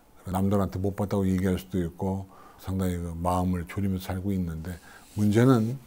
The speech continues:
에, 제목도 나오지만 심폐소생술 필요한 시기입니다. 근데 올해 꼭 가-, 대학은 가야 되겠고, 수능은 못 받고 어떻게 하죠? 그래서 저는 여러분에게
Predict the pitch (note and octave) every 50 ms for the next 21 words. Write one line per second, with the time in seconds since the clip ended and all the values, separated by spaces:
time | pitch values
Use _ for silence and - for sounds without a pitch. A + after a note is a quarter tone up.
0 | - - - - - - - - - - G#2+ G2 F#2+ F#2 F2+ E2+ - - A#2+ A#2
1 | G#2 F#2+ - A#2 G#2+ G2 F#2 F2+ F#2 F#2+ F#2+ F#2 E2 - - E3+ E3 D#3 C3+ -
2 | D3+ D#3 C#3+ B2+ - - - C#3 C3+ - D3+ D3 C#3+ C3 - B2+ A#2 F2+ C#2+ -
3 | - - - _ _ - - - - C#3+ B2 A2 F#2+ E2 - F2+ F2+ F2 D#2+ D2
4 | C#2 - - - - - - - - - - - - G#2 A2+ B2 B2+ C3+ A#2+ G2+
5 | A2 B2 C3+ C#3+ C#3 - E3+ D#3 - - G2 G#2+ G#2+ G2+ - - A2 A#2+ B2 C3+
6 | C#3 C3+ - F#2 G2 G2 F#2+ F#2 G2 F#2+ F#2 F2+ F#2 - C3+ C#3 C#3+ D3+ D#3+ -
7 | - - - - - - - - - - - D#3+ D#3+ D3+ D3+ C#3 A2+ G#2 F#2 -
8 | G#2 F2 - - E2+ F#2+ F2+ - - G2+ F2+ E2 D#2 - - F#2+ A2 B2 - -
9 | - F#2+ F2+ E2+ G2 G2+ F#2+ - - - - - - G2 G2+ G2 G2 F#2+ F#2+ F#2+
10 | F#2 G2 G2+ G2 G2+ G2 G2+ G#2+